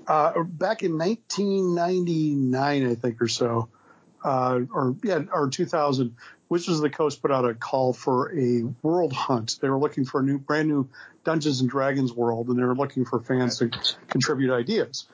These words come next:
And I pitched in a few ideas for that. And I'd already been writing for them for, uh, something like eight or nine years at that point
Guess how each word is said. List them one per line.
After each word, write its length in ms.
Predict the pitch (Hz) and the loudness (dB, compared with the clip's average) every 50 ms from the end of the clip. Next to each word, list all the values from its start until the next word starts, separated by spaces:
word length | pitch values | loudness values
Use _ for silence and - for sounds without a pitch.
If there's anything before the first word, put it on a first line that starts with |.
| _ _ - _ _ _ _ _ - - | _ _ -20 _ _ _ _ _ -4 -2
And 360 | 160 160 160 156 147 151 190 - | 0 0 2 2 2 0 0 0
I 100 | 175 180 | -2 -2
pitched 340 | 180 - 190 170 - - - | 0 0 -2 -2 -2 -2 -2
in 80 | 165 151 | -2 -2
a 40 | |
few 200 | 143 - 151 143 | 0 0 0 2
ideas 340 | 139 127 123 131 127 123 123 | 2 0 0 0 0 0 0
for 120 | - 131 127 | 0 0 2
that. 200 | 127 131 - 180 | 2 2 2 0
And 160 | 175 190 233 | 0 0 2
I'd 260 | 240 247 220 214 214 | 2 2 0 0 0
already 220 | 214 190 170 151 | 2 2 2 0
been 160 | 139 139 135 131 | 0 0 0 0
writing 280 | 143 151 151 143 127 | 0 0 0 0 -2
for 100 | 127 131 | -2 -2
them 180 | 120 120 117 117 | -4 -4 -4 -4
for, 320 | - 135 123 120 117 110 120 - _ _ _ _ _ _ _ _ _ _ _ _ _ _ _ _ _ - | -2 0 0 0 0 -2 -6 -14 _ _ _ _ _ _ _ _ _ _ _ _ _ _ _ _ _ -2
uh, 280 | 147 135 127 123 123 | 0 0 2 2 0
something 240 | - - 160 143 139 | 0 0 -2 0 0
like 160 | 127 127 127 | 0 0 0
eight 100 | 160 143 | 0 0
or 100 | 131 131 | 0 2
nine 240 | 131 127 123 120 120 | 2 2 2 2 2
years 240 | 123 127 131 120 120 | 2 2 0 -2 -2
at 40 | 117 | -2
that 180 | 127 120 117 117 | -2 -2 -2 -2
point 360 | - 127 120 117 120 120 | -2 -2 0 0 0 -2